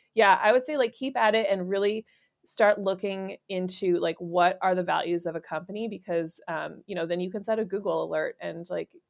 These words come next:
you know, check their website once a week, see what's being posted. Like, if you have the time between now and the end of the school year or wh-, whatever your timeline looks like, you have the time to make sure that wherever you're moving is a really good fit.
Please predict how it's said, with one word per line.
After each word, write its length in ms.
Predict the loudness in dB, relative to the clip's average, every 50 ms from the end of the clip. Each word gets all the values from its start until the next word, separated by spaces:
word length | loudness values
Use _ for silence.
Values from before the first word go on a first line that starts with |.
| _ _ _ _ _
you 140 | -14 -10 -10
know, 80 | -10 -10
check 280 | -8 -6 -6 -6 -4
their 160 | -2 -2 0
website 380 | 0 0 -2 -2 -2 -4 -4 -4
once 180 | -4 -6 -8 -8
a 60 | -8
week, 160 | -8 -8 -8
see 180 | -8 -8 -6 -4
what's 200 | -4 -6 -6 _
being 220 | -6 -6 -6 -6
posted. 340 | -4 -4 -4 -4 -4 -6 -6
Like, 180 | -6 -6 -8
if 100 | -10 -12
you 140 | -10 -10 -6
have 200 | -4 -4 -2 -2 -4
the 80 | -6
time 480 | -6 -8 -12 -10 -8 -6 -6 -4 -4 -6
between 360 | -6 -8 -8 -10 -12 -12 -10
now 380 | -10 -8 -6 -4 -4 -6 -6 -8 _ _ _ _ _ _
and 160 | -6 -4 -2 -2
the 60 | -2
end 100 | -2 -2
of 60 | -4
the 60 | -4
school 340 | -8 -8 -4 -2 -2 -2 -2
year 260 | 0 2 2 2 4
or 240 | 4 2 2 0 -2
wh-, 120 | -4 -4
whatever 280 | -2 0 0 0 0 -2
your 120 | -4 -6
timeline 400 | -6 -6 -6 -6 -6 -6 -6 -6
looks 200 | -8 -8 -8 -6
like, 260 | -4 -2 -2 -2 -4 _ _ _ _ _ _ _ _ -2
you 100 | 2 4
have 140 | 6 6 4
the 60 | 4
time 260 | 2 2 0 0 0
to 120 | -2 -4 -4
make 160 | -4 -4 -2
sure 140 | -2 -2 2
that 220 | 2 2 2 0 -2
wherever 480 | -2 0 2 2 4 4 2 2 2
you're 160 | 0 -2 -2 -4
moving 300 | -4 -4 -4 -4 -4 -4
is 140 | -4 -2
a 80 | -2 -2
really 200 | -2 -4 -4 -4
good 180 | -6 -8 -8 -8
fit. 240 | -10 -10 -10 -10 -10